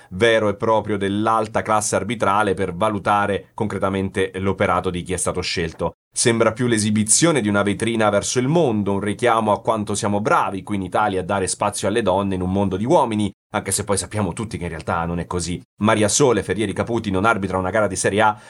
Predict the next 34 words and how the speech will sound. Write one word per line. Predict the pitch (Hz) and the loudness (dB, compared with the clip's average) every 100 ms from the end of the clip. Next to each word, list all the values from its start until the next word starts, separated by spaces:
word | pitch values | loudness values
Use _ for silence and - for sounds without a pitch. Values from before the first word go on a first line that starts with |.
| - | -4
da | 98 | 0
oltre | 104 101 | 0 0
tre | 95 113 | -2 0
mesi | 107 101 92 90 92 - - | 2 0 0 -4 -8 -10 -2
e, | 107 | 0
in | 107 | 0
tutta | 113 104 | -2 0
onestà, | 104 104 - 135 104 - - | 2 2 0 2 2 -2 -6
nelle | 98 101 98 | -2 0 0
gare | 98 135 113 104 104 104 | 2 2 4 2 0 0
dirette | 101 110 110 104 | -2 -2 -2 -4
finora | 113 123 110 101 | 0 2 2 2
in | |
massima | 107 104 110 104 | 0 0 0 0
serie | - 120 104 | 2 2 2
ha | 95 | 0
dimostrato | 107 101 - 117 110 | 0 0 2 0 0
di | 98 | 0
dover | 98 101 | 0 0
migliorare | 95 95 101 95 | 0 0 2 0
ancora | 90 104 90 | -2 -4 -4
parecchio, | - 104 98 - 95 92 _ - | -2 -2 -2 -2 0 0 _ -2
avendo | 98 98 | 2 4
avuto | 101 104 98 | 2 2 0
bisogno | 101 110 104 | 2 2 2
spesso | 95 110 98 104 | 2 0 2 2
del | 113 107 | 2 4
var | 110 107 104 | 4 4 2
nella | 98 | -2
valutazione | 95 110 98 92 117 101 | 0 0 -2 -4 -2 0
di | |
alcuni | 87 104 98 | -2 -2 -4
episodi | 92 98 92 | -2 -4 -4
cruciali. | 92 92 101 82 85 | -6 -4 -2 0 -4